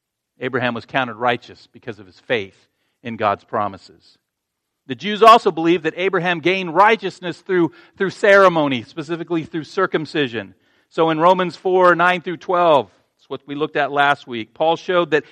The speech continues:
even though circumcision has value in its proper place, that Abraham was justified by faith fourteen years before he was circumcised. Circum-, uh, justification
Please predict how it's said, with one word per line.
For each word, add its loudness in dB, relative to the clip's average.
even -2
though 4
circumcision -2
has 0
value 2
in -2
its 0
proper 4
place, 0
that 0
Abraham 2
was -8
justified 0
by 2
faith -4
fourteen -2
years 0
before -4
he -4
was -10
circumcised. -4
Circum-, -4
uh, 2
justification -2